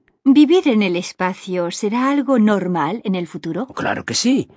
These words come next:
Speaker 2: Es una cuestión de tiempo y del empeño que le pongamos.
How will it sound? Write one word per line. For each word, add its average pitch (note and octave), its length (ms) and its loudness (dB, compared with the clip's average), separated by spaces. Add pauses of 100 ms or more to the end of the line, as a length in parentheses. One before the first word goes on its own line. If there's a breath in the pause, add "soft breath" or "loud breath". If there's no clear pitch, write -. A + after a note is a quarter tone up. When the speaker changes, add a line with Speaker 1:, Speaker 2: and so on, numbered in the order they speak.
(380 soft breath)
Speaker 2:
Es - 140 -8
una F3 160 2
cuestión F#3+ 380 2
de C3 100 0
tiempo G3 580 2
y A#2 140 -2
del G#2+ 160 0
empeño A2 480 0
que - 80 -8
le F#2+ 100 -6
pongamos. A2+ 600 -2